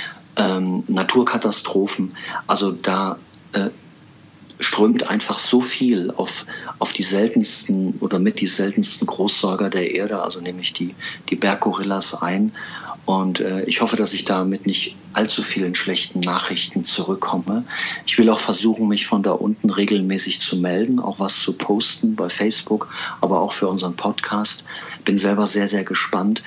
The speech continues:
Der, der Kongo ist, äh, speziell in diesem Teil, also im östlichen beziehungsweise südöstlichen Kongo, noch sehr geheimnisvoll.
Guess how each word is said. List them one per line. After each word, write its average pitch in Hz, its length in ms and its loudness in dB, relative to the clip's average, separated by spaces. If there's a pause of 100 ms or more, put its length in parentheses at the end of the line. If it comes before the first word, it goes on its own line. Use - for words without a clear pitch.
(240)
Der, 92 240 2
der 92 160 0
Kongo 110 360 4
ist, 98 320 -2
äh, 104 160 2
speziell 104 480 0
in 95 120 -2
diesem 95 340 -2
Teil, 104 320 0
also 92 200 -4
im 92 220 0
östlichen 101 580 0
beziehungsweise - 600 -2
südöstlichen 104 680 -2
Kongo, 95 380 0
noch 92 160 -4
sehr 104 260 2
geheimnisvoll. 98 920 -2